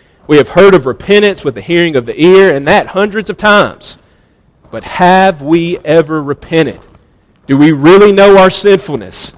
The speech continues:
Do our sins cause us any sorrow? Have we cried to God about our sins and sought forgiveness at the throne of grace?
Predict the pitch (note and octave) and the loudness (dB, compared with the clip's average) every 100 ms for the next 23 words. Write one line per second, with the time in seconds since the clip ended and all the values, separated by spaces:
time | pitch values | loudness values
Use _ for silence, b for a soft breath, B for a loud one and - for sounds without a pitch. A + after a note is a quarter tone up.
0 | b b - D#3 E3+ E3+ - G#3+ G#3+ E3 | b b -2 2 4 2 0 2 2 0
1 | - - G#3+ G#3+ F#3 F3 G3 F3+ G3+ - | -6 0 2 2 0 -2 -2 -4 -4 -2
2 | F3+ F3+ D#3 C#3 F3 F#3 - - G#3 A#3 | 2 4 4 2 2 0 -2 0 2 4
3 | A3 F#3+ F#3+ F#3 E3 E3+ E3+ D3+ - F3 | 2 2 4 4 2 2 4 2 -2 -6
4 | C#3 D3 - F#3+ F3+ F3+ C#3 A3+ G#3 E3 | -6 -8 -2 -2 0 -4 2 2 2 -2
5 | G3 F3+ - G#3 A3 A3 E3 G3 F3 B2 | -4 -6 -4 -2 0 0 0 2 4 0
6 | - | -8